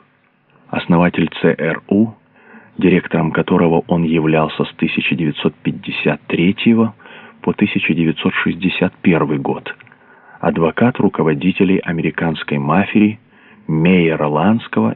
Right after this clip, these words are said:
и Лакки Лучана, франкмасон шотландского обряда. Джозеф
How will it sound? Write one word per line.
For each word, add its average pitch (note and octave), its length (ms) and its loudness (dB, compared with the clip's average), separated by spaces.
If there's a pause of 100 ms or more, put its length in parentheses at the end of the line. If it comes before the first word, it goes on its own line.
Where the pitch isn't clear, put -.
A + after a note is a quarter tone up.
(100)
и F#2 60 -2
Лакки E2 560 -2
Лучана, D2+ 800 -2 (420)
франкмасон E2 880 0 (240)
шотландского - 800 -4
обряда. - 640 -8 (1200)
Джозеф G2+ 580 2